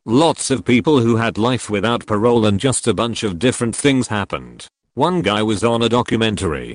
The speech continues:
because he traveled across several states and killed around five people total. He was pissed,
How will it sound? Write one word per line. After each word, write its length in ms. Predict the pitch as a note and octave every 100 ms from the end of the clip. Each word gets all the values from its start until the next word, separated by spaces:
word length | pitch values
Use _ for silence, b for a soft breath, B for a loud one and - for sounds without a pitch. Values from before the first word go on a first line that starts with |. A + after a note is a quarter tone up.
| -
because 320 | G#2+ G2 C3+ A2
he 100 | G2+
traveled 440 | - A2+ A2 G#2
across 320 | A2 B2+ B2
several 440 | - C3 A2 G2+ F2+
states 680 | - E2+ B1+ - - - - -
and 200 | A2+ F2+
killed 260 | A#2 A2
around 380 | G#2 G#2+ B2 A#2
five 340 | - A#2 F#2
people 340 | - G#2+ G#2+ G2
total. 520 | A2 G#2 D2 - - _ _ _
He 160 | A#2
was 220 | A#2+ A#2+
pissed, 500 | - C#2 A1+ - -